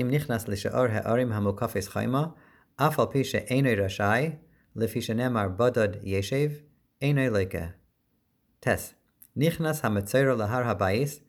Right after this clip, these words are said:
ליקה שמונים, אבל טמא מת, או טבול יום שנכנס לעזרת נשים, או מחוסר כיפורים שנכנס לעזרת ישראל,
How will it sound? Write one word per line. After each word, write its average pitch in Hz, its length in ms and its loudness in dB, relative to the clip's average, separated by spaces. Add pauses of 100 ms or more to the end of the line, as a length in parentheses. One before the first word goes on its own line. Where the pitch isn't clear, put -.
(320)
ליקה 143 380 2
שמונים, 92 580 -2 (520)
אבל 127 220 4
טמא 120 320 -2
מת, 113 280 0 (340)
או 120 100 2
טבול 113 360 -2
יום 104 340 2
שנכנס 113 560 -4
לעזרת 104 460 0
נשים, 127 440 0 (380)
או 131 40 6 (120)
מחוסר 110 460 0
כיפורים 110 540 -2
שנכנס 110 540 -4
לעזרת 110 440 0
ישראל, 101 420 2